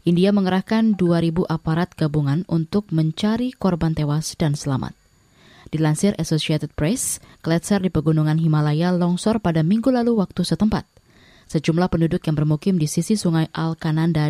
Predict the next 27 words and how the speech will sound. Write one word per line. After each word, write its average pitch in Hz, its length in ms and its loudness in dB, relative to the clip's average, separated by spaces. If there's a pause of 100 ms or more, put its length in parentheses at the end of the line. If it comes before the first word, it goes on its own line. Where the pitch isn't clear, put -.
dan 139 240 -2 (160)
Daulingganga 160 960 0
dievakuasi. 139 800 -2 (640)
Material 165 400 2
longsor 180 240 2
yang 202 160 2
berubah 180 160 2
menjadi 175 320 2
lumpur 185 320 2
berwarna 160 320 2
abu-abu 151 400 2
pekat 160 320 -2
itu 202 240 2
juga 165 240 0
menghantam 180 560 2
dua 196 320 2
proyek 165 320 0
pembangunan 156 480 2
pembangkit 165 560 0
listrik 202 320 -4
tenaga 156 320 0
air 160 240 2
atau 151 320 0
P - 160 -2
L 131 160 -2
T - 160 -2
A. 113 240 -8